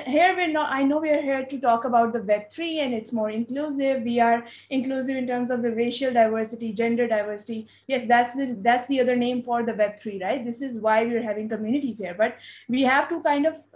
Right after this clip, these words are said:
uh, come to the point where we are inclusive from the both sides. We have to, you know, go back in the past and see why this problem, problem arises, why these people on Twitter Spaces, like, these women are just, like, saying that the men are trash and,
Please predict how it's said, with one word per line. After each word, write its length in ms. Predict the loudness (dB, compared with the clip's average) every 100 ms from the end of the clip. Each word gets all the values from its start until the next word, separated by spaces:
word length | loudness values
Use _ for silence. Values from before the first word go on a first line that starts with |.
| 2
uh, 240 | 4 4
come 240 | 2 -2 -2
to 100 | -6
the 120 | -10
point 420 | -8 -6 -4 -4
where 180 | -4 -2
we 120 | -2
are 40 |
inclusive 560 | -4 -4 -6 -6 -6 -6
from 140 | -4
the 80 | -4
both 320 | 0 -2 -2
sides. 440 | -4 -2 0 -2 -4
We 100 | 0
have 260 | 2 0 0
to, 160 | -6 -6 -20 -20 -2
you 100 | 2
know, 220 | 4 4
go 300 | 4 4 4
back 340 | 2 2 0
in 100 | 0
the 60 | -2
past 400 | -2 -4 -2 -4
and 120 | -4
see 360 | -4 -4 -4 -2
why 260 | 2 2
this 220 | 2 -4
problem, 480 | -2 -2 -2 -6 -8 2
problem 360 | 2 4 0
arises, 500 | -2 0 2 0 -2
why 220 | 0 0
these 240 | 0 -4 -6
people 440 | -10 -6 -2 -2 -2 -8 -2
on 260 | 2 4 4
Twitter 260 | 0 -2
Spaces, 600 | -2 -2 -2 0 0 0 -6 -20 -4
like, 180 | 0 2
these 220 | 0 2
women 340 | 2 2 2
are 240 | 2 0 0
just, 160 | 0
like, 160 | 0 0
saying 340 | -2 0 0
that 180 | 0 -2
the 60 | -6
men 280 | 0 2 2
are 160 | 0
trash 380 | 2 2 2 0
and, 260 | -4 -6